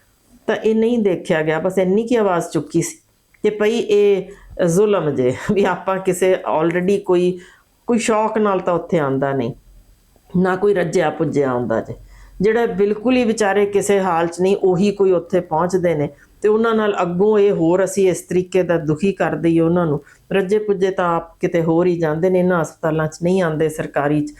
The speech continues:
ਤੁਸੀਂ ਆਪ ਹੀ ਦੇਖ ਲਓ, ਜਿੰਨੇ ਵੀ ਸਿਆਸਤਦਾਨ ਨੇ, ਭਾਵੇਂ ਮੌਜੂਦਾ ਸਰਕਾਰ ਦੇ ਟੌਪ ਦੇ ਹਸਪੀਟਲਸ ਵਿੱਚ ਜਾਂਦੇ ਨੇ, ਇਹਨਾਂ ਸਰਕਾਰੀ ਹਸਪਤਾਲਾਂ 'ਚ ਕਦੇ ਨਹੀਂ ਆਏ,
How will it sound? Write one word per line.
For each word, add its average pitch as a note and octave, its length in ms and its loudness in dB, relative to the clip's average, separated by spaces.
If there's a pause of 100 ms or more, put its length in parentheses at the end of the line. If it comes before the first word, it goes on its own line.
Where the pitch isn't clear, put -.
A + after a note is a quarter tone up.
(320)
ਤੁਸੀਂ G3+ 220 0
ਆਪ G#3 240 -2
ਹੀ C4+ 60 0
ਦੇਖ A3 240 2
ਲਓ, B3 120 2
ਜਿੰਨੇ G#3+ 360 2
ਵੀ B3 120 0
ਸਿਆਸਤਦਾਨ G3 720 0
ਨੇ, C4+ 80 2
ਭਾਵੇਂ G#3 300 0
ਮੌਜੂਦਾ G3 520 0
ਸਰਕਾਰ G3 400 0
ਦੇ A#3+ 180 -2
ਟੌਪ G#3 460 -4
ਦੇ A#3 120 2
ਹਸਪੀਟਲਸ F#3 580 -2
ਵਿੱਚ F3+ 180 0
ਜਾਂਦੇ E3+ 300 0
ਨੇ, B3+ 120 2
ਇਹਨਾਂ A3+ 140 0
ਸਰਕਾਰੀ G3 460 0
ਹਸਪਤਾਲਾਂ F3 400 -2
'ਚ F3 120 -12
ਕਦੇ F3 200 0
ਨਹੀਂ D3+ 200 0
ਆਏ, B2+ 120 0